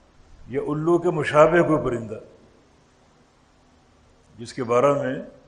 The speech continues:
जाहिलियत में ये बातिल अक़ीदा मौजूद था कि इसकी आवाज़ नहूसत की अलामत है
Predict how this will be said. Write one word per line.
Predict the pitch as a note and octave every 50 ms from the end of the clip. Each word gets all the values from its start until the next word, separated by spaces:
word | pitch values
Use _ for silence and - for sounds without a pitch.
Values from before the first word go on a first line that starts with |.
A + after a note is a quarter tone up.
| _ _ _ _ _
जाहिलियत | - G2 A2 A2+ G#2 G2+ A2+ A2+ B2 C3+ C#3+ C3 A2+
में | C3 B2+ B2
ये | A#2 A#2 A#2 A2+ G#2+ G#2+ - - - - - - - _ _ - _ _ _ - _ _ _ -
बातिल | F#2 F#2 A2 B2 B2 A#2+ D3 D3 C3+
अक़ीदा | B2+ - - B2 A#2+ B2 B2+ B2
मौजूद | B2 A#2+ A2+ G#2 A2 C3 C#3 B2
था | A2 B2 A#2 A2 - - - - - - - - _ _ _ _ _ _ _ _ _ _ _ _ _ _ _ _ _ _ _ _ _ _ _ _ _ _ -
कि | C3+ C3+
इसकी | C3 - - D#3 D3+ C#3
आवाज़ | C3 C3 A#2+ B2 C3 C3+ D3 D3+ - - - - - - - - - - - - - - - - - _ _ _ _ _ - _ _ _ - - _ _ - - G2+
नहूसत | G#2+ A2 G2+ A#2 C3 B2 - D#3 C#3+ D3
की | D#3+ D#3
अलामत | C#3+ B2+ B2+ B2 C3 C#3+ D#3 D#3+ - C3+
है | D3 D3